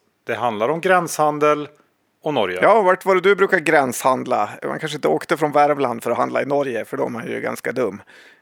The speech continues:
Speaker 2: eh, får man väl <laughs> säga.
Speaker 1: Nej, men, eh, vi har ju Töcksfors som en, en stor gränshandelsort, eh, i Värmland.
Speaker 2: Ja, där har man varit några gånger.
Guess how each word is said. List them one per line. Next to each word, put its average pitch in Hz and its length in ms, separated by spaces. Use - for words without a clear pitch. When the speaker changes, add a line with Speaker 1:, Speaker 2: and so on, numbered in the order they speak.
Speaker 2:
eh, 104 560
får 123 240
man - 160
väl - 120
<laughs> - 200
säga. - 380
Speaker 1:
Nej, 135 200
men, 147 320
eh, 135 260
vi 127 80
har 135 120
ju 143 60
Töcksfors 160 840
som 143 300
en, 143 200
en 131 140
stor 135 280
gränshandelsort, 135 1160
eh, 120 140
i 131 120
Värmland. 131 440
Speaker 2:
Ja, 180 200
där 180 120
har 180 80
man 175 120
varit 180 180
några 175 180
gånger. 175 380